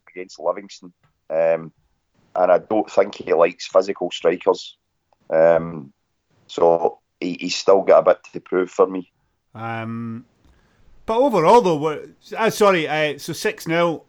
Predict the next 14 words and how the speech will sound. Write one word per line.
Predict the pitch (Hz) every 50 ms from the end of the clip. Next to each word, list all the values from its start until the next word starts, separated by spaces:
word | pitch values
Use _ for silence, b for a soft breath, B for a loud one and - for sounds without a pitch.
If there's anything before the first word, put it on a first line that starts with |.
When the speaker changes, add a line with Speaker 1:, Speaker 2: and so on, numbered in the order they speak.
| _ -
Speaker 2:
um, | 143 139 147 147 147 143 143 139 143 139 131 123 107 92 _ _ _ _ _ _ _ _ _ _ _ _ _ _
we'll | 135 123
come | - 156 151
on | 160 165 147
to | 139
the | 131 120
transfer | - - 135 127 131 - 143 117
business | 104 131 123 110 110
in | 123
a |
minute, | 117 127 135 131 127
but | 143 139 -
six | - 196 156 - -
nil, | - 156 156 160 160 160 -